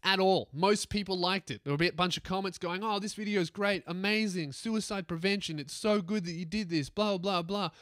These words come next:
all that kind of shit. People, his fans, fucking loved it. They don't care about it. And they will defend him to the ends of the earth because they're ten years old and they don't know better.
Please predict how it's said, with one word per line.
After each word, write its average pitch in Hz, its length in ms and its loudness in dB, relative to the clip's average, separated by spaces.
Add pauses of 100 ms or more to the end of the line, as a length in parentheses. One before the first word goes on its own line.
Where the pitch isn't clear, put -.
(160)
all 208 260 8
that 190 200 2
kind 185 200 -2
of 165 60 0
shit. 160 320 -4 (140)
People, 208 420 -2 (160)
his 220 300 2
fans, 190 600 4 (280)
fucking 202 540 0
loved 170 360 -2
it. 110 140 -10 (280)
They 156 200 4
don't 185 240 0
care 196 260 2
about 151 300 -2
it. 107 100 -14 (500)
And 156 180 2
they 180 140 6
will 180 140 6
defend 185 520 0
him 185 200 -2
to 170 100 -6
the 160 180 -4
ends 185 240 2
of 196 80 -2
the 175 160 0
earth 165 260 2
because 147 280 -2
they're 135 180 2
ten 165 380 4
years 156 240 2
old 131 320 2
and 135 120 -4
they 139 120 0
don't 143 260 2
know 151 140 4
better. 156 280 4